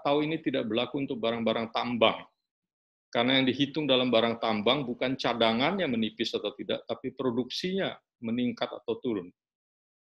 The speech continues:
Padahal makin tinggi produksi, berarti harganya makin turun. Sebenarnya cadangan di dalam alam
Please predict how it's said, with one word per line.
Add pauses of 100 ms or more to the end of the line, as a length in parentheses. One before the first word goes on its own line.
(120)
Padahal
makin
tinggi
produksi, (240)
berarti
harganya
makin
turun. (640)
Sebenarnya
cadangan
di
dalam
alam